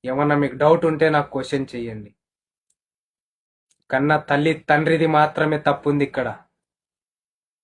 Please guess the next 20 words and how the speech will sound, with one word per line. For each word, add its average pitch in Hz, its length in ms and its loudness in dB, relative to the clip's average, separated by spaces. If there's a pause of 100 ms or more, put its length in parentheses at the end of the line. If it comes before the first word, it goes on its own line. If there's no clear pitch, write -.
(160)
వాళ్ళు 131 300 -2 (120)
ఫ్రీడమ్ 139 420 0
ఇవ్వడం 131 420 0 (420)
తప్పు 127 220 0
కాదు, 143 340 2 (760)
అతిగా 190 440 4
ఇవ్వడం 156 460 2
తప్పు. - 360 -8 (1080)
ఇదంతా 156 420 2
ఎందుకు 180 440 4
చెప్తున్నానంటే, 160 840 2 (1500)
తేజస్విని 170 600 2
అనే 156 240 4
అమ్మాయికి 147 600 2 (680)
కన్న 143 280 0
తల్లి 143 380 -2
ఇచ్చిన 143 440 0
ఫ్రీడమ్, 151 540 0
స్వేచ్ఛ 151 460 0
వలన 143 600 2